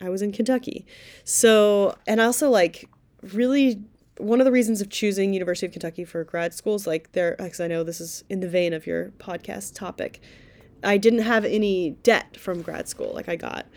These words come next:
I got paid a salary from, like, working, like, a, kinda like a work study thing, uh, while in grad school.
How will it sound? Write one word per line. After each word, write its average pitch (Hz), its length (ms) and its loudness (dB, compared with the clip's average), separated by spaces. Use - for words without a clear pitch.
I 220 60 -2
got 214 160 2
paid 214 500 2
a 185 120 -4
salary 180 960 -2
from, 180 340 -4
like, 156 240 -6
working, 190 400 -4
like, 175 160 -4
a, 160 80 -6
kinda 208 180 -2
like 190 100 0
a 175 60 0
work 175 200 0
study 165 320 -4
thing, 196 520 -2
uh, 180 240 -6
while 180 240 -2
in 175 100 -2
grad 175 260 0
school. 170 460 2